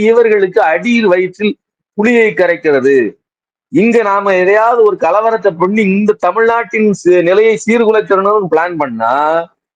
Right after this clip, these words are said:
இவங்க இங்க இருந்து அங்க tra-, டிராவல் பண்ணி இந்தியா முழுவதையும் ஒருங்கிணைக்கிறார்கள், நமக்கு எதிராக திருப்புறாங்க.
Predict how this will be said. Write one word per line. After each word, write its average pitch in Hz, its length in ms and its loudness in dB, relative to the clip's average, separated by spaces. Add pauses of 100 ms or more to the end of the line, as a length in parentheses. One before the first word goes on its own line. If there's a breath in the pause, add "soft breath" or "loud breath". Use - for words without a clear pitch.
இவங்க 226 400 0
இங்க 208 240 0
இருந்து 226 320 0
அங்க 220 340 -2 (120)
tra-, 170 400 2 (560)
டிராவல் 190 400 0
பண்ணி 151 320 0 (540)
இந்தியா 254 540 2
முழுவதையும் 220 680 2
ஒருங்கிணைக்கிறார்கள், 170 1000 -2
நமக்கு 185 380 -4
எதிராக 208 280 0
திருப்புறாங்க. 170 560 -2